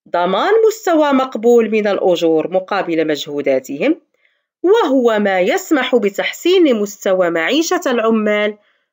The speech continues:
في ظل التطور السريع للمجتمعات، مما جعل رغباتهم تتزايد باستمرار، وبالتالي ما على المؤسسات إلا تحسين الإنتاج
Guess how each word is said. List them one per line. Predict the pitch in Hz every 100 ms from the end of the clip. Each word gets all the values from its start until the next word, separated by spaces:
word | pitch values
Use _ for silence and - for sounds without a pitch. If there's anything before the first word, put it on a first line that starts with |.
| _
في | - 196
ظل | 240 294 262
التطور | 208 190 185 294 285 233 190
السريع | 185 - 170 170 220 285 311
للمجتمعات، | 247 214 175 - - 165 160 165 165 175 180 - - _ _ _ _ _ _ _ _
مما | 247 392 427 269 202 202
جعل | - 339 302 240 202 208 - _ _ -
رغباتهم | 269 277 214 240 320 320 202 185 202 208
تتزايد | - 359 294 208 302 311 226 196
باستمرار، | 202 311 - 254 220 220 247 277 - _ _ _
وبالتالي | 262 277 220 208 - 277 247 220
ما | 208 269
على | 294 233 208
المؤسسات | 190 185 - 214 - 196 233 226 -
إلا | 294 254 202
تحسين | 190 - - - 330 277
الإنتاج | 233 226 226 214 233 226 226 -